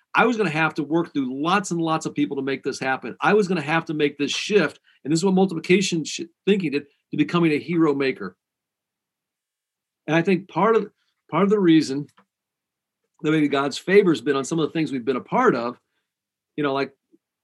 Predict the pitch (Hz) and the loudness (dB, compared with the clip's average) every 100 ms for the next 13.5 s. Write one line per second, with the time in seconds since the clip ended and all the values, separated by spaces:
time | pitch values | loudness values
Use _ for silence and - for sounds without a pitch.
0 | _ - 131 143 196 _ _ _ _ _ | _ -10 -4 -4 -6 _ _ _ _ _
1 | _ - 156 170 147 143 139 131 - 139 | _ -4 -2 -2 -2 -4 -6 -12 -4 2
2 | 165 165 175 190 202 - 143 - 139 - | 4 4 2 2 0 -2 -8 -6 -6 -6
3 | 151 185 185 135 131 151 147 156 156 151 | -2 0 2 0 -2 -2 -2 -2 -2 -2
4 | 151 180 180 160 110 - - 104 123 147 | 0 2 0 -2 -8 -10 -14 -10 -4 -2
5 | 151 147 143 147 170 160 - 190 185 131 | -2 -4 -4 -4 -4 -4 -2 0 0 0
6 | 110 127 - 131 - _ _ _ - 147 | -4 -8 -6 -8 -10 _ _ _ -6 -6
7 | 127 - 151 151 135 - 165 - 156 165 | -6 -2 -2 -2 -6 -4 -6 -4 -2 -2
8 | 160 160 185 190 143 113 110 101 _ _ | -2 -2 -2 -2 -4 -6 -10 -12 _ _
9 | - 143 143 151 143 151 151 143 151 190 | -6 -6 -4 -4 -2 -2 -2 -2 0 0
10 | - 147 123 139 135 147 _ _ - - | -2 -6 -4 -2 -2 -4 _ _ -6 -6
11 | 135 147 160 147 151 147 147 151 165 - | -2 0 0 0 0 0 2 4 4 2
12 | 127 190 _ _ _ _ _ - - 170 | -6 -8 _ _ _ _ _ -20 -4 0
13 | 175 - 156 143 | 0 0 -4 -4